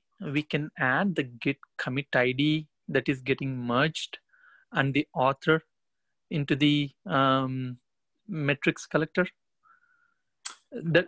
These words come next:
the reason I ask is that, um, at the end of the day, when I show the dashboard or the met-, metrics, right, I see, um, that the application sync, um, in the dashboard, but I don't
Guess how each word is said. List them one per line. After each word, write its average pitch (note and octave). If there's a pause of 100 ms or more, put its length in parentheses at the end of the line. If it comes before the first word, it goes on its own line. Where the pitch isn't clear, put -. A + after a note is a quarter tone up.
the D#3+
reason E3+
I C#3+
ask C#3
is C#3
that, C3 (180)
um, C3
at B2+
the C3+
end C3+
of C#3+
the B2+
day, B2+
when B2
I B2
show C#3+
the C#3 (220)
dashboard A#2+
or A#2
the A#2
met-, A#2 (240)
metrics, B2
right, C#3+ (520)
I C#3
see, D#3+ (260)
um, C3+ (280)
that C#3+
the C3
application B2+ (220)
sync, - (300)
um, B2
in C3
the C3
dashboard, C3 (880)
but B2+
I C3
don't C3+